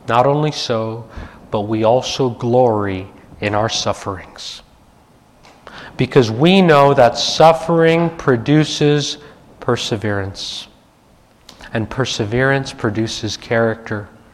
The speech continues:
and character produces hope. And hope does not put us to shame,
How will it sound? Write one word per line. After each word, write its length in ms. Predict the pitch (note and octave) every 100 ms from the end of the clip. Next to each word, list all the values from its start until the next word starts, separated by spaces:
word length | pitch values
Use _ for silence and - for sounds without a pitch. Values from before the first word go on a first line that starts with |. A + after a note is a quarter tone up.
| _ - - - -
and 260 | A2+ G#2+ -
character 720 | - D3 C#3+ C#3+ - C#3+ C#3
produces 1080 | C#3+ C3+ A#2+ G#2 G#2+ - - G#2 G#2 - - -
hope. 400 | - F#2+ - - - _ _ _ _ _ _ _ - - - - -
And 180 | B2 B2
hope 440 | A2 D#3+ F3+ F#3
does 200 | E3+ C#3
not 320 | D#3 D#3 D#3 -
put 180 | F3
us 220 | E3+ E3 -
to 160 | -
shame, 680 | - - F3+ F3 B2+ F2+ -